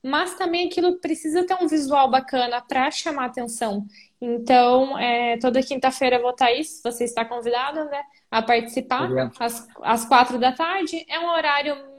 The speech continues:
Speaker 1: mais ou menos assim, né, que o pessoal,
Speaker 2: É
Speaker 1: algumas pessoas
Speaker 2: tranquilo,
Speaker 1: estão
Speaker 2: a gente tá em
Speaker 1: trabalhando, mas
Speaker 2: lockdown, a gente
Speaker 1: mas
Speaker 2: é
Speaker 1: exatamente,
Speaker 2: tranquilo,
Speaker 1: é.
Speaker 2: tranquilo,
Speaker 1: O pessoal que tá
Speaker 2: tranquilo.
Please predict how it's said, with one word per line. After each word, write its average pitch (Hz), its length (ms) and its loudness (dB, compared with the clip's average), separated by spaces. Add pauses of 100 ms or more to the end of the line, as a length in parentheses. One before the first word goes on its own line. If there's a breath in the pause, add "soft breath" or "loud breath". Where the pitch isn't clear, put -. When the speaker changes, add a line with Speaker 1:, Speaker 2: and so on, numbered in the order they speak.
Speaker 1:
mais 269 260 -6
ou 277 120 -6
menos 269 380 -8
assim, 302 400 -8
né, 330 200 -6
que 302 120 -10
o 233 60 -10
pessoal, 233 560 -4
Speaker 2:
É 202 60 4
Speaker 1:
algumas 190 80 4
pessoas - 0 -
Speaker 2:
tranquilo, 196 580 6
Speaker 1:
estão - 0 -
Speaker 2:
a 135 40 2
gente - 80 -4
tá 302 80 4
em 294 40 2
Speaker 1:
trabalhando, 180 440 4
mas 403 120 2 (100)
Speaker 2:
lockdown, 190 340 4
a - 100 -4
gente - 380 -16
Speaker 1:
mas 381 260 2
Speaker 2:
é 392 80 4
Speaker 1:
exatamente, 339 720 0
Speaker 2:
tranquilo, 302 60 -2
Speaker 1:
é. 240 160 4
Speaker 2:
tranquilo, - 300 -8
Speaker 1:
O - 20 -20
pessoal 277 380 -2
que - 60 -10
tá 277 100 -6
Speaker 2:
tranquilo. - 20 -18